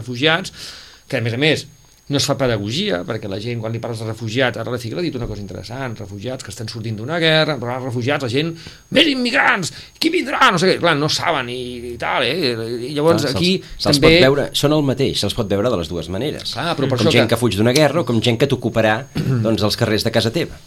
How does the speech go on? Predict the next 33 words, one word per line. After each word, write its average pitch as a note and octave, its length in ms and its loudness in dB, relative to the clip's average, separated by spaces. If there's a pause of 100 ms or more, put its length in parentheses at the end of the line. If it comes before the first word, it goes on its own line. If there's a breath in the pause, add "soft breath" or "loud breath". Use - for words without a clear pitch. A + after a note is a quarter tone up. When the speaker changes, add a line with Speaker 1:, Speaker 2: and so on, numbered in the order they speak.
(200)
Speaker 1:
Clar, F#3+ 240 6
per C3 80 -2
tant, C#3+ 160 0
però B2 160 2
vull C3+ 80 2
dir C3 80 0
que C3+ 80 2
s'ha C#3 160 0
d'explicar, D#3 480 -2 (480 loud breath)
o, C#3 80 4
o, C3 180 6 (140)
o C#3 80 2
inclús A#2 240 -4
explicar C#3+ 640 -2
que A#2+ 80 2
els A#2 160 0
refugiats A2+ 400 -4
que C3+ 80 -2
arriben A#2+ 240 -2
aquí, A#2 480 -4
vull B2 160 -2
dir, G#2+ 80 -2
és A2+ 240 -6
una A#2+ 160 -4
part, F3+ 320 0
però... G#2+ 220 -2 (100)
i A#2+ 80 0
els D#3+ 160 6
que G3 80 6
no F3+ 80 6
han F3 80 -2
pogut F3 220 -2
sortir? - 180 -10